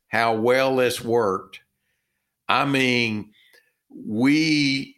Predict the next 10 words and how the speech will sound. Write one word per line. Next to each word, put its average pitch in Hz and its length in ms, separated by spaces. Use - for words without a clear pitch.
some, 156 460
in, 117 180
you 123 80
know, 117 160
compared 143 480
to 110 120
some 131 340
other 120 500
<clears throat> 175 200
organization, 131 1000